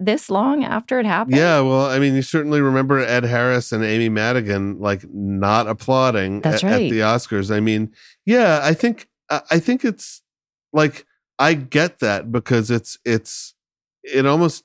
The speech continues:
Speaker 2: doesn't matter what the, what the specific issue was. I mean, obviously it matters deeply, but that's really about, like, betrayal, you know?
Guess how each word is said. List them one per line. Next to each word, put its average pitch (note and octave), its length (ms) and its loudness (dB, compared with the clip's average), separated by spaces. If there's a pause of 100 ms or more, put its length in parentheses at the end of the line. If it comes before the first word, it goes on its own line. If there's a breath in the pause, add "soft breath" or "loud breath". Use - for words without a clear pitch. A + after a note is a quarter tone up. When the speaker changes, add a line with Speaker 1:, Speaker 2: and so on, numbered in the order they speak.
Speaker 2:
doesn't C#3 380 0 (120)
matter A#2+ 560 0
what A2 440 -2
the, G#2 400 -2 (420)
what A#2+ 200 2
the A2+ 100 0
specific A#2+ 580 -4
issue A#2+ 320 0
was. G2+ 180 0
I A2 60 0
mean, G#2 160 -4
obviously G2+ 540 -2
it F#2+ 80 -6
matters F#2 400 -4
deeply, F2+ 560 -4 (320 soft breath)
but G#2+ 340 0 (1040)
that's B2+ 400 0
really C3 380 2
about, G#2+ 380 0
like, G2 240 -4 (380)
betrayal, G#2 640 -4 (240)
you G#2 140 -2
know? G2 400 -2